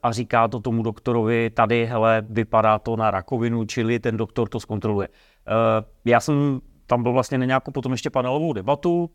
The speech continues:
na té tiskovce a dost, dost jednoznačně tam všichni, myslím, se shodovali v tom, že toho lékaře jako člověka to nenahradí, jo? Že prostě to bude nějaká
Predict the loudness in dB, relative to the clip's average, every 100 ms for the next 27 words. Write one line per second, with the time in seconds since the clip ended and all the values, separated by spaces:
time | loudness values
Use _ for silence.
0 | -8 -6 -6 -6 -6 -8 -10 -6 0 0
1 | 0 0 2 2 0 -4 -4 -4 -4 -6
2 | -4 -4 -2 -4 -4 -4 -4 -2 -4 -6
3 | -6 -4 -2 -4 -4 -2 -2 -2 -4 -8
4 | -8 -2 2 2 4 2 0 -2 -2 0
5 | 0 0 0 -2 -4 -2 2 2 2 -2
6 | 0 0 0 -4 -6 -4 0 0 2 0
7 | 0 -2 0 0 -2 -6 -10 -6 -4 -2
8 | -4 -4 -6 -6 -4 -4 -2 0 0 0
9 | 2 2